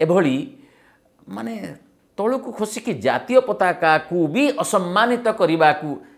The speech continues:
ବାହାରି ପଡ଼ୁଛନ୍ତି, ପ୍ରତ୍ୟକ୍ଷ କିମ୍ବା ପରୋକ୍ଷ ଭାବେ? ଏଇ ଯୋଉ କାହିଁକି? ଆଉ କିଏ ଅଧିକ ରାଷ୍ଟ୍ରବାଦ ଦେଖାଇବାକୁ ଯାଇକି ଏମିତି କିଛି କରୁଛନ୍ତି, ଯାହାଙ୍କର ଅତୀତ ମନେ ପକେଇ ଦଉଛି,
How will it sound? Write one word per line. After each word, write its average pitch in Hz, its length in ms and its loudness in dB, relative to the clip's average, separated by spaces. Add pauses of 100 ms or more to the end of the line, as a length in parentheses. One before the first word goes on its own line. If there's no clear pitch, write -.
(680)
ବାହାରି 139 440 2
ପଡ଼ୁଛନ୍ତି, 143 680 -4 (280)
ପ୍ରତ୍ୟକ୍ଷ 233 420 2 (760)
କିମ୍ବା 302 220 6
ପରୋକ୍ଷ 240 420 8
ଭାବେ? 120 340 4 (260)
ଏଇ 226 80 2
ଯୋଉ 262 120 4 (160)
କାହିଁକି? 190 500 4 (600)
ଆଉ 277 100 8 (200)
କିଏ 240 300 8 (1000)
ଅଧିକ 226 300 4
ରାଷ୍ଟ୍ରବାଦ 254 680 6
ଦେଖାଇବାକୁ 226 720 6
ଯାଇକି 185 460 6 (800)
ଏମିତି 233 340 0
କିଛି 233 280 -4
କରୁଛନ୍ତି, 180 720 0 (500)
ଯାହାଙ୍କର 208 400 2 (100)
ଅତୀତ 254 320 0
ମନେ 226 280 6
ପକେଇ 214 380 0
ଦଉଛି, 185 420 0